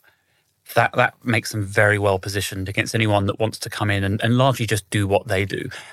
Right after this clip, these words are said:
Try and do that better, I think, would be a really, really tough challenge. Um, so there, I think you then move on to, you know,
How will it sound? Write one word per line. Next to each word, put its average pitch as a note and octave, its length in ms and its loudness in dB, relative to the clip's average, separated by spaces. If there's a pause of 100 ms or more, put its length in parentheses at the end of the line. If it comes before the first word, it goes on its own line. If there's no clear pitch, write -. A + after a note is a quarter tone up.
Try A#2+ 160 2
and G#2+ 60 4
do A2 100 4
that G#2+ 200 2
better, G2+ 220 2
I F#2+ 80 0
think, - 180 -6
would - 140 -8
be G2+ 80 0
a F#2+ 80 2
really, G2 320 0
really F#2 180 2
tough - 300 -8
challenge. - 520 -6 (640)
Um, A2+ 220 0
so - 160 -2
there, B2+ 220 6
I C3+ 60 4
think A2+ 200 -4
you A2+ 160 -2
then A#2 280 0
move G#2+ 220 0
on G2+ 260 0
to, G2 360 -2 (800)
you G#2 180 0
know, G2+ 80 -2